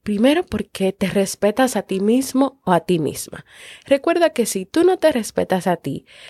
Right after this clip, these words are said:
los demás tampoco lo van a hacer. Miremos este ejemplo. O haces lo que los demás quieren que hagas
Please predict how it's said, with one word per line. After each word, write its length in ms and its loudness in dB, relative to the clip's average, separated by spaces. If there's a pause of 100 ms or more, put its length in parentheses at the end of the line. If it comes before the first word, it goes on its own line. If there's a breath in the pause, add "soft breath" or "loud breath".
los 220 2
demás 400 2
tampoco 560 -2
lo 120 2
van 200 -2
a 60 -6
hacer. 400 -6 (500 loud breath)
Miremos 460 2
este 220 -4
ejemplo. 640 -2 (640 soft breath)
O 180 4
haces 340 2
lo 220 2
que 140 2
los 180 0
demás 400 0
quieren 680 -2 (280)
que 200 -10
hagas 640 -2